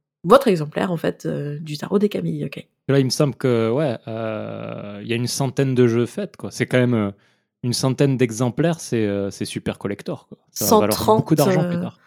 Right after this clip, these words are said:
Speaker 1: et on a quand même soixante-sept personnes qui sont intéressées et qui l'ont pas encore commandé. Donc, euh, ouais, cent trente-deux jeux qui vont sortir, ce sera de l'ultra collector.
Speaker 2: Bah ouais, cent trente-deux dans, sur huit milliards de, d'êtres humains,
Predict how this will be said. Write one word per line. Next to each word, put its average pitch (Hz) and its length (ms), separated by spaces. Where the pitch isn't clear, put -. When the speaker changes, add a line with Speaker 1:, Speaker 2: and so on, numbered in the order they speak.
Speaker 1:
et 190 100
on 185 100
a 185 80
quand 185 140
même 262 160
soixante-sept 226 480
personnes 254 300
qui 202 100
sont 185 160
intéressées 170 520
et 190 100
qui 170 160
l'ont 156 160
pas 196 160
encore 180 260
commandé. 160 400
Donc, 151 240
euh, 160 60
ouais, 165 160
cent 240 160
trente-deux 240 400
jeux 214 200
qui - 140
vont 175 60
sortir, - 360
ce - 120
sera 175 200
de 170 120
l'ultra 254 640
collector. - 880
Speaker 2:
Bah 95 100
ouais, 113 140
cent 120 180
trente-deux 113 380
dans, 101 200
sur - 220
huit 104 320
milliards 117 380
de, 101 360
d'êtres 113 280
humains, 127 240